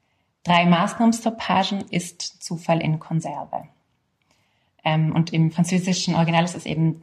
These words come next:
trois stoppages étalons, c'est du hasard en conserve. Also der Zufall, der irgendwie in einer Konserve gefangen wird. Und, äh, das ist die Beschreibung der Arbeit, die er dann aber auch umgesetzt hat. Und zwar,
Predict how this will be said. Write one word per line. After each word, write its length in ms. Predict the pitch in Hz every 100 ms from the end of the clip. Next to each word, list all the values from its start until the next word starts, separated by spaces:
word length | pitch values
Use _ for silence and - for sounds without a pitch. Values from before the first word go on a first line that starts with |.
| _
trois 380 | - 185 175 175
stoppages 580 | - 175 180 165 - -
étalons, 680 | 170 160 160 165 214 294 - - _ _ -
c'est 340 | - 175 175
du 220 | 170 175 -
hasard 520 | 180 180 196 208 -
en 160 | 165 165
conserve. 520 | 160 160 - - - _ _ _ _
Also 240 | 156 156
der 180 | 151 147
Zufall, 540 | - 214 - 185 190 - -
der 140 | -
irgendwie 500 | 165 160 160 151 156 _ _ _
in 80 | -
einer 160 | 160 156
Konserve 460 | - 160 156 156
gefangen 440 | 147 - - - - -
wird. 260 | - - _ _ - - - - _
Und, 300 | 180 180 180
äh, 140 | 175
das 240 | 190 220
ist 160 | - -
die 160 | 190 -
Beschreibung 680 | - 175 - 151 185 220 220
der 160 | 202
Arbeit, 720 | 156 151 156 180 339 - - - _
die 140 | 208 -
er 120 | 190
dann 200 | 180 175
aber 420 | 175 160 165 -
auch 320 | 151 156 - - _
umgesetzt 640 | 170 160 147 - - -
hat. 240 | 208 - -
Und 180 | 165 165
zwar, 460 | - 156 160 269